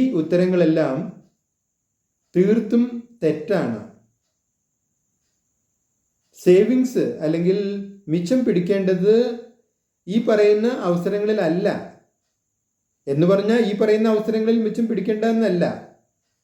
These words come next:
പക്ഷേ മിച്ചം പിടിക്കാൻ വേണ്ടി ഈ പറയുന്ന അവസരങ്ങൾക്ക് വേണ്ടി കാത്തു നിൽക്കുന്നത് വിഡ്ഢിത്തമാണ്. നിങ്ങളുടെ കയ്യിൽ പൈസ വന്നോ, അത്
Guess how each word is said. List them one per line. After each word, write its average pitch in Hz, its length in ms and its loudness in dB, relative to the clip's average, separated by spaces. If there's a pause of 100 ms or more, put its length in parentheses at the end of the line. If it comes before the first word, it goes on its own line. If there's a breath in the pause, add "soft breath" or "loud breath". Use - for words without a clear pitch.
പക്ഷേ 190 260 0 (1080)
മിച്ചം 170 300 0
പിടിക്കാൻ 214 420 4
വേണ്ടി 156 360 0 (560)
ഈ 196 180 0
പറയുന്ന 208 440 4 (100)
അവസരങ്ങൾക്ക് 202 720 -2
വേണ്ടി 214 300 -2 (200)
കാത്തു 180 380 -4
നിൽക്കുന്നത് 208 720 -2
വിഡ്ഢിത്തമാണ്. 156 600 -4 (1700)
നിങ്ങളുടെ 214 380 4
കയ്യിൽ 254 320 2
പൈസ 196 340 -2
വന്നോ, 156 400 -2 (1800)
അത് 135 220 4